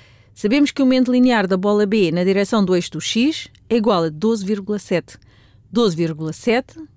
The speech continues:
quilogramas metro por segundo. Sabemos o momento linear, agora é só dividir pela massa e obtemos a velocidade na direção horizontal. Doze vírgula sete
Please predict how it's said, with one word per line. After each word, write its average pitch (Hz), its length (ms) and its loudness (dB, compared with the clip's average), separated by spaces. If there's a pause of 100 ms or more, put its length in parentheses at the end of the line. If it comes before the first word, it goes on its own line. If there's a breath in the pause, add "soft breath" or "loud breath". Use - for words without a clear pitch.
quilogramas 202 760 -2 (120)
metro 208 460 -6
por 214 120 -14
segundo. 170 360 -6 (920 soft breath)
Sabemos 214 500 0
o 185 60 -2
momento 180 260 -2
linear, 180 460 -2 (300)
agora 240 260 2
é 247 40 2
só 262 180 0
dividir 233 440 2
pela 185 200 0
massa 175 480 -2 (160)
e 240 100 2
obtemos 214 560 -2 (140)
a 277 80 0
velocidade 196 560 0
na 202 100 0
direção 185 500 -2
horizontal. 180 600 -4 (680 soft breath)
Doze 247 340 2
vírgula 220 380 0
sete - 480 -2